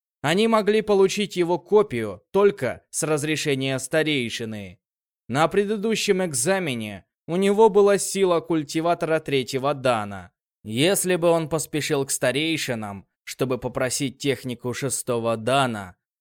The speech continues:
то могло бы возникнуть много неприятностей.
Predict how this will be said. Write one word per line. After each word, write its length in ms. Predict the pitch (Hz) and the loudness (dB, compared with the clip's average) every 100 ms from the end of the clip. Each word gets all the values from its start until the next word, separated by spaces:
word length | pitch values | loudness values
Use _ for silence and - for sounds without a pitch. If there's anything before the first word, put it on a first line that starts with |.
| _ | _
то 120 | 175 | 2
могло 380 | 196 190 190 196 | 2 2 4 4
бы 160 | 190 | 4
возникнуть 800 | 185 165 135 139 139 131 135 - - _ | 4 2 0 -4 -4 -4 -6 -8 -14 _
много 400 | 120 131 120 117 | -6 -2 -2 -2
неприятностей. 1300 | 120 117 139 143 135 113 120 110 - - 107 101 - | -4 -2 -2 0 0 -2 -6 -8 -8 -8 -10 -10 -14